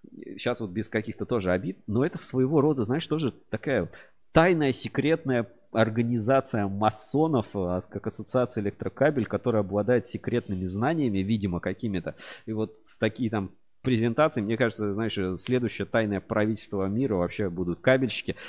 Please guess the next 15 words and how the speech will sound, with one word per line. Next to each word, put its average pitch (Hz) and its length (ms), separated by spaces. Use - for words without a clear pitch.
потому 104 260
что - 140
кабель 98 320
есть 95 160
в - 20
каждом 101 320
доме, 117 260
они 92 160
своей 92 260
сетью 107 460
кабельных 87 460
конструкций 101 560
опутали 92 420
вообще 87 300
всех 160 320